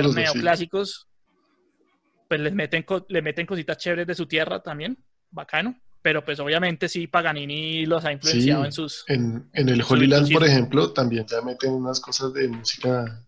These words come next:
Speaker 2: tradicional brasileña y música como de capoeira y vainas.
Speaker 1: Eso es lo
Speaker 2: Chévere.
Speaker 1: bacano de Angra, que siendo una banda de power y que le mete el resto de neoclásico y súper virtuosa, han sabido, digamos, diferenciarse de otras bandas por, por, por ese, porque le meten el saborcito brasileño.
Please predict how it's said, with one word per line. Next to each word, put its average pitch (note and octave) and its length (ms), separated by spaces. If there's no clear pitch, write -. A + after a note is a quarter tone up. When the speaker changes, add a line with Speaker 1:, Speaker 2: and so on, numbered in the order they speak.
Speaker 2:
tradicional A#2 560
brasileña A#2 580
y B2+ 40
música A#2 440
como C3+ 240
de B2 140
capoeira A#2 600
y A#2+ 80
vainas. A#2 500
Speaker 1:
Eso G#3+ 160
es - 20
lo A#3+ 60
Speaker 2:
Chévere. B3 120
Speaker 1:
bacano A3 180
de A3 60
Angra, F#3+ 440
que F3 100
siendo E3+ 260
una G3+ 140
banda G3+ 220
de G3+ 80
power F3 420
y F3+ 120
que D#3+ 120
le D3+ 100
mete D#3 320
el D#3+ 140
resto F#3 300
de F#3 60
neoclásico D#3+ 480
y E3 40
súper E3 240
virtuosa, D3+ 560
han D#3 180
sabido, F3 540
digamos, D#3 460
diferenciarse D#3+ 560
de D#3+ 60
otras D#3+ 220
bandas D#3+ 280
por, D#3 220
por, E3+ 260
por F3+ 140
ese, A3+ 200
porque E3 180
le D#3 80
meten D#3 220
el F3+ 80
saborcito E3 440
brasileño. F3+ 420